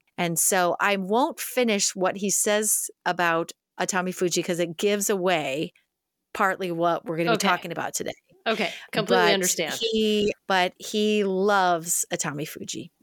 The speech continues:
Speaker 1: That
Speaker 2: Yeah.
Speaker 1: is great. Now, would you like to hear from our Maki Koshi winner, bingo winner?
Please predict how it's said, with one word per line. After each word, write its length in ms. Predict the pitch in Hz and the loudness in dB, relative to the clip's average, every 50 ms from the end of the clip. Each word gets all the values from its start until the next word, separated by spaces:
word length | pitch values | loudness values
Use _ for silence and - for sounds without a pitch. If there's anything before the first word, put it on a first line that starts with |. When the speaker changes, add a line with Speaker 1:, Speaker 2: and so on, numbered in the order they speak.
| 214 - | -6 0
Speaker 1:
That 340 | 220 214 214 220 226 - - | 2 4 4 4 4 4 2
Speaker 2:
Yeah. 60 | 220 | 2
Speaker 1:
is 120 | 214 190 - | 2 0 0
great. 300 | - 208 175 151 - - | 0 0 0 0 0 -2
Now, 200 | 214 214 208 214 | 0 2 2 2
would 140 | 220 247 220 - | 2 0 -2 0
you 60 | 269 | 0
like 180 | 247 247 247 - | 2 2 2 0
to 100 | 254 220 | -2 0
hear 340 | 208 240 226 226 226 - - - _ _ _ _ | 2 2 2 2 2 0 -4 -12 _ _ _ _
from 240 | - 240 240 247 - - | 0 0 0 0 0 0
our 380 | - 254 262 262 269 269 262 - - - _ _ - 254 | 2 2 2 2 2 0 -2 -6 -10 -20 _ _ -6 0
Maki 500 | 269 294 359 392 466 494 - - 214 - | 2 2 4 4 2 2 0 -2 -4 -4
Koshi 500 | - - 180 156 151 - - 170 156 151 | -2 -2 -2 0 2 2 2 2 2 2
winner, 440 | 160 170 170 180 208 262 330 320 _ _ _ _ | 2 0 2 2 2 2 2 0 _ _ _ _
bingo 300 | - 254 247 240 247 240 | 0 2 2 4 4 4
winner? 420 | 233 220 233 233 233 240 269 311 | 4 4 2 2 2 2 2 0